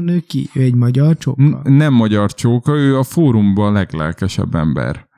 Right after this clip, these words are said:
Speaker 2: Ah.
Speaker 3: Még voltak, hát tudnám ezt tovább mesélni ennél részletesebben, mert, mert még az is megtörtént, hogy regisztráltam a fórumba.
Speaker 2: Aha.
Speaker 3: Rá akartam írni erre a Jádem arra, hogy figyelj, mert láttam, hogy ő mindenkinek segít. Ő írta magát a helyreállító programot is.
Speaker 2: Aha.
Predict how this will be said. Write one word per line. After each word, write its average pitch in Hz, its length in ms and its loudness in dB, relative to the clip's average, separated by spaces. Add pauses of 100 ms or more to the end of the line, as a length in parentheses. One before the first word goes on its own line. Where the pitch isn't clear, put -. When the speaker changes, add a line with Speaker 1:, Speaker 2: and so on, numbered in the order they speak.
Speaker 2:
Ah. 127 180 -2
Speaker 3:
Még 131 200 2
voltak, 143 460 -2
hát 123 280 -2 (380)
tudnám 160 360 2
ezt 113 160 0
tovább 104 280 0
mesélni 104 500 2
ennél 107 260 4
részletesebben, 113 760 0
mert, 123 300 0
mert 117 260 2 (200)
még 127 280 4
az 147 140 2
is 139 160 2
megtörtént, 107 920 0 (1040)
hogy 113 260 0 (100)
regisztráltam 123 960 -2
a 107 40 0
fórumba. 82 720 -4 (280)
Speaker 2:
Aha. 131 380 2
Speaker 3:
Rá 156 240 2
akartam 113 500 0
írni 113 320 2
erre 110 200 2
a - 20 0
Jádem 95 460 0
arra, 101 240 2
hogy 98 160 0
figyelj, 101 340 0
mert 110 380 2
láttam, 113 440 0
hogy 104 140 2
ő 107 60 4
mindenkinek 101 560 2
segít. 85 460 -6
Ő 127 160 4
írta 123 280 2
magát 107 340 2
a 110 60 2
helyreállító 92 580 0
programot 82 540 -6
is. - 100 -6
Speaker 2:
Aha. 123 480 -4